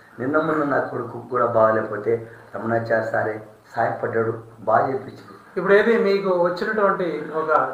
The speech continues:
Speaker 2: చక్కని
Speaker 1: పాట.
Speaker 2: కిన్నెర పాట
Speaker 1: పాడతా సార్.
Speaker 2: ఒకసారి పాడతావా?
Speaker 1: పాడతా. చాలా ఇబ్బందిగా తిరుగుతున్నా.
Speaker 2: ఆ.
Speaker 1: నా పరిస్థితి బాగలేదు, నా ఆరోగ్యం బాగలేకుండా అయింది, కాళ్ళు వస్తున్నాయి.
Speaker 2: ఆ.
Speaker 1: మన రమణాచారి సారే అక్కడిక్కడ తోలితే గుళ్ళపోటు ఆడనో ఎన్నో పోయి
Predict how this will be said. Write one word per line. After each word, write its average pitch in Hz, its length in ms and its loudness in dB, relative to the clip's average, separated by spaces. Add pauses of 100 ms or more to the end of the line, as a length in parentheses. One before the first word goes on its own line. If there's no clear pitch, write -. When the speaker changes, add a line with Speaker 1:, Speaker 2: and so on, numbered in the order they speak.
(120)
Speaker 2:
చక్కని 185 380 0 (320)
Speaker 1:
పాట. - 520 6
Speaker 2:
కిన్నెర 190 260 6
పాట 170 240 6
Speaker 1:
పాడతా 160 200 4
సార్. 113 100 -2
Speaker 2:
ఒకసారి 156 360 4
పాడతావా? 151 340 4
Speaker 1:
పాడతా. - 320 0 (220)
చాలా 127 200 6
ఇబ్బందిగా 160 480 2
తిరుగుతున్నా. 113 640 0
Speaker 2:
ఆ. 160 180 -4
Speaker 1:
నా 117 120 6
పరిస్థితి 156 520 2
బాగలేదు, 117 760 4 (220)
నా 98 60 2
ఆరోగ్యం 135 640 8
బాగలేకుండా 120 600 4
అయింది, 110 220 -2
కాళ్ళు 113 320 2
వస్తున్నాయి. 98 460 -4 (120)
Speaker 2:
ఆ. 160 80 -2
Speaker 1:
మన 135 160 4
రమణాచారి 127 720 4
సారే 113 400 2 (240)
అక్కడిక్కడ 123 460 -2
తోలితే 113 320 0
గుళ్ళపోటు 110 580 -4
ఆడనో 110 380 0
ఎన్నో 110 280 -6
పోయి 107 340 -6